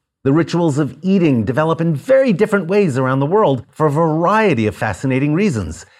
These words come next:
That is to say, the simple act of eating out contains a multitude of stories, not only what we eat and the way it's cooked,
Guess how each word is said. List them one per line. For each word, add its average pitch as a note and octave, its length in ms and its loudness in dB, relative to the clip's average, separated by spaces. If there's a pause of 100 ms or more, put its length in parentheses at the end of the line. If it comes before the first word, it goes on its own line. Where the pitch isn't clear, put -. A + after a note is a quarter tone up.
(200)
That F#3 180 0
is G#3 140 -2
to E3+ 100 -2
say, A#2+ 420 0 (160)
the C3+ 80 -6
simple A3+ 480 -2
act D3+ 280 -4
of C3 140 -4
eating C#3 400 -2
out F#2+ 320 -6 (220)
contains B2+ 400 -4
a C3+ 60 0
multitude E3 720 0
of A#2+ 160 -8
stories, G2 720 -2 (260)
not G#3 200 2
only G3 420 2 (360)
what B2 280 0
we C#3+ 120 0
eat G3 520 0 (220)
and B2+ 120 -4
the C3 60 2
way C#3 200 2
it's - 300 -6
cooked, - 540 -4